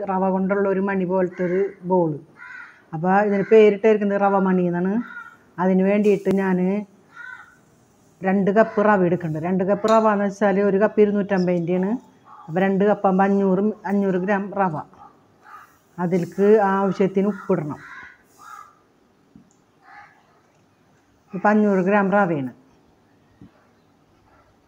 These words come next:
ഇനി ഇതിലേക്ക് ആവശ്യത്തിന് ഉപ്പ്. ഉപ്പ് പോരെങ്കിൽ നോക്കിയിട്ട് രണ്ടാമത് ചേർക്കേണ്ടി വരും. അപ്പോൾ ഇത് ഒന്ന് പതുക്കെ ഇളക്കി കൊടുക്കുക. പിന്നെ അതിന് നമുക്ക്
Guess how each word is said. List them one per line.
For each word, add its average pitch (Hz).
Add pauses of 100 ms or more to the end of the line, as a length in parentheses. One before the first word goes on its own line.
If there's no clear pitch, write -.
(340)
ഇനി 180
ഇതിലേക്ക് 180
ആവശ്യത്തിന് 185
ഉപ്പ്. 185 (1200)
ഉപ്പ് 180
പോരെങ്കിൽ 208
നോക്കിയിട്ട് 202
രണ്ടാമത് 185
ചേർക്കേണ്ടി 180
വരും. 170 (1160)
അപ്പോൾ 175
ഇത് 185 (320)
ഒന്ന് 180
പതുക്കെ 196
ഇളക്കി 185
കൊടുക്കുക. 143 (2250)
പിന്നെ 175
അതിന് 185
നമുക്ക് 196